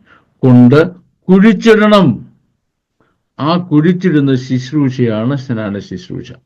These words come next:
മനസ്സിലായോ? ആ കുഴിച്ചിടുന്ന ശുശ്രൂഷയാണ് സ്നാന ശുശ്രൂഷ. അപ്പൊ എന്താണ് മാനസാന്തരം? എന്താണ് സ്നാനം? മാനസാന്തരം എപ്പോഴാണ് നടക്കേണ്ടത്?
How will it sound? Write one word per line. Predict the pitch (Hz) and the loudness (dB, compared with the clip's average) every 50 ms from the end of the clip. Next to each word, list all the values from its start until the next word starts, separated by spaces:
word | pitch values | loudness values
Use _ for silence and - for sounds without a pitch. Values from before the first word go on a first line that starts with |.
| _ _ _ _ _ _ _ _ _ _ _ _ _ _ - - | _ _ _ _ _ _ _ _ _ _ _ _ _ _ -6 -4
മനസ്സിലായോ? | 123 127 127 120 107 101 101 - - _ _ _ _ - | -2 0 0 -2 -4 -4 -8 -12 -16 _ _ _ _ -4
ആ | - 147 | -2 -2
കുഴിച്ചിടുന്ന | 165 - - - 165 165 175 208 180 180 180 143 131 135 143 147 | -2 -2 -2 0 2 2 2 2 0 2 2 2 2 2 2 0
ശുശ്രൂഷയാണ് | 143 - - 135 127 127 - 151 156 139 127 127 127 113 110 113 120 | -2 -2 -4 -6 -6 -6 -6 -4 -2 -2 -2 -2 -4 -4 -4 -2 -4
സ്നാന | 120 117 - 107 95 104 104 | -4 -4 -6 -6 -6 -6 -8
ശുശ്രൂഷ. | 104 - 101 95 - - - - _ _ _ _ _ _ _ - - | -8 -8 -10 -10 -10 -12 -18 -20 _ _ _ _ _ _ _ -6 -4
അപ്പൊ | 127 135 147 | 0 0 2
എന്താണ് | 139 139 143 151 170 175 170 151 131 120 117 117 127 | 2 2 2 2 2 2 2 2 2 2 2 2 0
മാനസാന്തരം? | 123 110 101 98 101 101 92 101 92 87 - 85 - - - _ _ _ _ _ _ _ - - 147 | 0 0 -2 -4 -8 -10 -10 -12 -12 -12 -12 -12 -14 -14 -16 _ _ _ _ _ _ _ -4 0 0
എന്താണ് | 156 170 165 147 139 123 117 110 110 120 | 0 2 2 2 0 0 0 -2 -4 -6
സ്നാനം? | 113 - - 101 85 85 90 92 90 85 - - _ _ _ _ _ - | -8 -8 -10 -12 -10 -10 -10 -12 -12 -14 -16 -20 _ _ _ _ _ -6
മാനസാന്തരം | 110 123 139 156 160 151 151 160 156 147 147 139 131 | -2 0 0 2 0 0 2 2 2 2 2 2 0
എപ്പോഴാണ് | 120 127 123 117 117 110 | 0 0 -2 -4 -4 -4
നടക്കേണ്ടത്? | 107 104 104 104 92 110 101 92 87 - - | -6 -8 -8 -8 -8 -8 -8 -8 -10 -12 -14